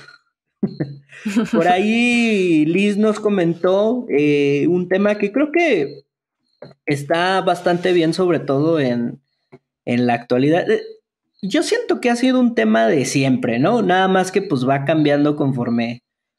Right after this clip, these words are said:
pues, vamos creciendo y les va tocando a las nuevas generaciones y demás, que básicamente es, este, si las bandas actuales son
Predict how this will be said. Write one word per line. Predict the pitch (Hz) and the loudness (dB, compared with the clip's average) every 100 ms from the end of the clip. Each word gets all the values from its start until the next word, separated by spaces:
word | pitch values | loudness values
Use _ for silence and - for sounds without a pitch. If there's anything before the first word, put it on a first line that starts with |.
| _ | _
pues, | 135 123 | -6 -2
vamos | 139 147 143 | 0 0 0
creciendo | 143 135 170 190 185 185 180 175 | -2 0 0 0 0 0 0 2
y | 147 | 2
les | 131 123 | 0 0
va | 127 | -2
tocando | 131 135 131 127 120 | -4 -4 -2 0 0
a | |
las | 120 131 | 0 0
nuevas | 120 120 - | 0 -2 -2
generaciones | 117 123 120 120 170 185 185 180 170 143 127 | -4 -2 0 -2 0 0 0 0 0 0 -2
y | |
demás, | 120 117 117 117 | 0 0 0 -2
que | - 127 | -4 -2
básicamente | 147 147 190 180 151 143 151 165 156 147 180 | -2 -2 -4 -2 0 0 0 0 0 2 0
es, | 190 - _ _ _ _ _ _ | -2 -10 _ _ _ _ _ _
este, | 143 131 135 - - 127 127 127 127 123 - | -2 -2 -4 -8 -2 0 0 0 0 -4 -6
si | - 165 | -2 0
las | 156 160 | 2 0
bandas | 185 208 208 | 0 0 -2
actuales | 175 - 175 180 196 196 - | -4 0 0 2 -2 -4 -14
son | - - 156 170 185 175 139 143 | -16 -4 -2 0 -2 -2 -4 -6